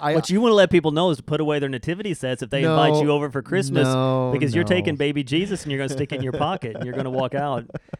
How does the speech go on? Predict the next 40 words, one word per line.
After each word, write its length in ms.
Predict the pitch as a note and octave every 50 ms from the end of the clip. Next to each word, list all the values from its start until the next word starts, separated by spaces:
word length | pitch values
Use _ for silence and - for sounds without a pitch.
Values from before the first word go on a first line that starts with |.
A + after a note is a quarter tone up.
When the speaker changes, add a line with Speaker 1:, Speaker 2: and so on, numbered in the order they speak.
| _ - - - _ -
Speaker 1:
<laughs> 220 | - - C4+ C4+ B2+
Speaker 2:
to 60 | D#3+
purify 580 | D3+ D#3+ - D#3+ D#3+ D#3+ C#3+ - D#3 C#3+ C#3+ C#3+
their 160 | C#3 C#3 C3+
home. 380 | C#3 D3 D#3+ E3 A#2 B2+ B2 B2
Speaker 1:
No, 440 | A#2+ A#2 A#2 A#2 A#2 A#2 A#2 A2+
no. 160 | A2+ A2 G#2+ - - - _ - -
I 140 | - C#3+ D3+
don't 100 | E3 F3
want 140 | E3+ E3+ D#3
people 200 | - D#3 D3 C#3+
to 100 | C#3+ C#3
think 280 | C3 - B2+ B2+ A#2+ A2
that 120 | A#2+ A2
I, 200 | A2 A2 A2 G#2+ -
that 180 | A#2 A2+ A#2 A2+
I 220 | A2+ A2 A2 A2 A2 _ _ _ _ _ - C3+
think 200 | C3 B2+ B2 B2+
any 200 | A#2+ A#2+ A#2+ A#2
less 360 | A2 A2 A2 A2 G#2+ - -
of 140 | A2 G#2 G2
them 360 | G#2+ G#2+ G#2 G#2 G#2 G2+ G2+
or, 240 | G2+ G#2 G2+ F#2+ - _
or 240 | - A2+ A2+ A#2+ B2+
would 140 | C3+ C#3+ B2+
lose 300 | B2+ C3 C3+ - - -
<laughs> 40 | -
any 140 | C#3+ C3 -
respect 760 | - E3+ D#3 - - - - _ - A#2+ G2+ C#3+ D3+ - -
if 140 | C#3 C3 A#2
they've 200 | C3 C3 C3 A#2+
got 280 | B2+ B2 A#2+ G#2+ -
pictures 380 | - B2+ A#2+ - - B2+ B2 B2
of 120 | C3 B2+
Jesus 560 | A2 - A2 A2 A2 A2 G#2+ G#2+ A2 G#2 - A2
or 80 | G#2+
nativity 540 | A2 A2+ A2+ A2+ - - G#2+ G#2 G2+ G#2 G2
sets 340 | G2 - - F#2 G2 G2 -
or 80 | G2 -
whatever. 340 | - - - F#2+ G2 -